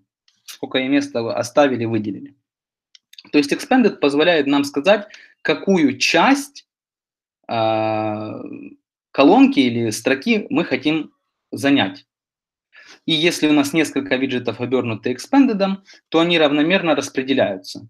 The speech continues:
Равномерно это пространство все распределяется между этими элементами. Они будут занимать одинаковое количество, э, высоты в колонке. Вот.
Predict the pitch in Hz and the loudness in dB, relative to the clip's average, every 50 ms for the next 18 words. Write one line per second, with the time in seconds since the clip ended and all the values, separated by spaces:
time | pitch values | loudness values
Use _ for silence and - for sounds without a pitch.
0 | _ - 123 127 131 139 139 160 185 196 165 143 135 113 127 127 120 127 117 - | _ -4 -2 0 0 0 2 2 2 0 0 0 -2 -2 -4 -4 -4 -4 -4 -4
1 | 123 117 - 143 170 175 - - - - - - - 139 135 143 143 139 - - | -6 -4 -2 -2 -2 -2 -2 -6 -12 -12 -12 -10 -6 -4 -2 0 0 -2 -2 -6
2 | - - 113 113 117 127 131 131 127 - 113 113 110 104 110 120 123 123 120 - | -8 -8 -8 -4 0 0 0 0 -2 -4 -6 -6 -6 -6 -4 -2 -4 -4 -4 -6
3 | 113 117 117 117 110 107 98 92 - 98 101 104 117 139 139 131 120 113 120 123 | -6 -4 -2 -2 0 -2 -2 -4 -6 -6 -4 -2 0 0 0 -2 -4 -6 -6 -4
4 | 123 131 143 143 - 113 117 117 113 123 127 - - 120 113 113 107 104 - 113 | -2 0 0 0 0 -2 -4 -2 -2 -2 -2 -2 -4 -2 -2 -2 -2 -2 -4 -6
5 | 113 110 - - - 110 113 110 104 - _ - - - - _ _ _ _ - | -6 -8 -10 -10 -8 -6 -6 -6 -8 -10 _ -20 -20 -20 -20 _ _ _ _ -2
6 | 104 107 110 123 120 - 139 139 - 98 92 - _ _ _ _ - - 104 104 | -2 0 0 0 0 -2 -2 -2 -2 -6 -8 -8 _ _ _ _ -2 0 0 0
7 | 98 95 - - - - _ _ _ _ _ _ _ _ _ _ _ _ _ _ | 0 -4 -8 -14 -20 -20 _ _ _ _ _ _ _ _ _ _ _ _ _ _
8 | _ _ _ _ _ _ _ _ _ _ _ _ _ _ _ _ _ _ _ _ | _ _ _ _ _ _ _ _ _ _ _ _ _ _ _ _ _ _ _ _
9 | _ _ - - - - 107 98 104 | _ _ -20 -14 -10 -8 -8 -8 -10